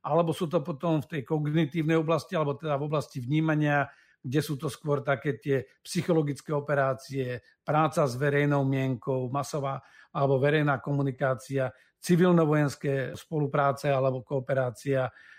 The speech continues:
a ovplyvňovanie operačnej bezpečnosti a samozrejme klamné vojenské informácie. No a všetko to je ešte zahrnuté spravodajstvom, kde vlastne úlohou toho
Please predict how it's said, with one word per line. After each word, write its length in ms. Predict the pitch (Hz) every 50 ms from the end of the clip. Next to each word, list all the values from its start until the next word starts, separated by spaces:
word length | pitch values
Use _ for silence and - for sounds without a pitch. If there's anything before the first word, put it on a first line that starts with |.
| - _ _
a 100 | - 139 139 143 151 170
ovplyvňovanie 640 | - - - 170 143 135 151 147 139 143 143 143 143
operačnej 560 | 139 147 147 - 147 143 131 - - 139 120
bezpečnosti 560 | 131 143 - - 147 - - 147 123 - -
a 80 | 143 123
samozrejme 480 | - 143 139 135 127 131 135 139 135 123
klamné 560 | - - 127 123 131 135 135 131 127 - - _ _ _ _ _ _
vojenské 560 | - 143 139 143 147 147 139 - - - 135
informácie. 720 | 139 131 - 151 147 131 123 110 107 - - - - 127 - _ _ -
No 120 | 143 143
a 40 | 143
všetko 400 | 131 - - 185 175 - - 123
to 160 | - 170 160
je 80 | 160 160 165 160 139
ešte 240 | 113 - - - 151 147 143 147 - - _ _ _ _ 147
zahrnuté 560 | 131 151 135 143 151 160 165 151 131 135 120
spravodajstvom, 1040 | - - - 151 156 165 170 165 165 170 - - - 175 185 185 190 196 196 - - _ _ _ _ _ _ _ _
kde 220 | 151 120 123 143
vlastne 400 | 139 147 156 143 - - 170 147
úlohou 400 | 143 143 147 151 139 131 143 139
toho 160 | 139 156 143